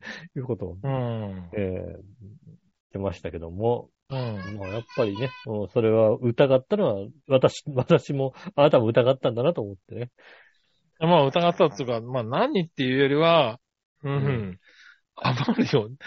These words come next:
Speaker 2: なぜ余らないってずっと思ってたんだよ。
Speaker 1: そうそうそう。なぜ余らないがね、出てきますよね。
Speaker 2: はい。
Speaker 1: うん。
Speaker 2: そうなんだよね。
Speaker 1: 余らせる、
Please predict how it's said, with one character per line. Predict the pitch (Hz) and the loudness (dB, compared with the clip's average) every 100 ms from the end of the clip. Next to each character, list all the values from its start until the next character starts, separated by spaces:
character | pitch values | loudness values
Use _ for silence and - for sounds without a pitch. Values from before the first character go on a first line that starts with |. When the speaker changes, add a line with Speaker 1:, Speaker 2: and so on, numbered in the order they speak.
| - - | -18 -4
Speaker 2:
な | 127 131 | 2 4
ぜ | 143 196 | 6 6
余 | 190 190 | 6 6
ら | 185 | 6
な | 175 104 | 4 0
い | - | -2
っ | |
て | - | -6
ず | 113 113 | -6 -4
っ | |
と | - | -2
思 | 104 107 143 | 0 0 0
っ | |
て | - | 0
た | |
ん | 95 | -6
だ | 92 | -6
よ。 | |
Speaker 1:
そ | 113 | -10
う | |
そ | |
う | |
そ | 113 | 2
う。 | |
な | 190 220 | 4 6
ぜ | 285 | 4
余 | 330 294 311 | 4 2 2
ら | 311 | 2
な | 226 | 0
い | 123 | -2
が | 95 | -4
ね、 | 95 101 | -6 0
出 | 113 | 0
て | 95 | 0
き | 87 | -4
ま | 87 | -8
す | - | -10
よ | 87 | -14
ね。 | 98 127 156 _ - | -12 -12 -12 _ -4
Speaker 2:
は | 123 98 | -2 -2
い。 | 92 92 90 _ _ - 95 90 87 _ _ _ _ _ - | -8 -12 -18 _ _ -20 -18 -18 -20 _ _ _ _ _ -10
Speaker 1:
う | |
ん。 | 131 | -4
Speaker 2:
そ | 147 | -2
う | |
な | 110 | -2
ん | |
だ | 117 | -2
よ | |
ね。 | 131 | -4
Speaker 1:
余 | 131 190 | 0 4
ら | 196 | 4
せ | 226 185 | 4 4
る、 | 135 | 2